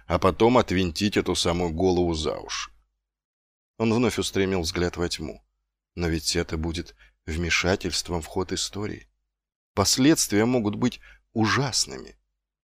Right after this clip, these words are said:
О таких вещах библиотекарь знал всё. Это знание было частью того,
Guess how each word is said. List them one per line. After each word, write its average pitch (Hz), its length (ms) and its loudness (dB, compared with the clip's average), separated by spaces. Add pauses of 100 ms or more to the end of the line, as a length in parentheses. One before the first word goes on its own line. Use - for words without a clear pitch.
(140)
О 92 80 -4
таких 104 340 0
вещах 180 380 4
библиотекарь 175 600 4
знал 175 260 4
всё. 95 440 4 (340)
Это 101 240 4
знание 107 420 4
было 104 220 6
частью 123 440 6
того, 160 400 8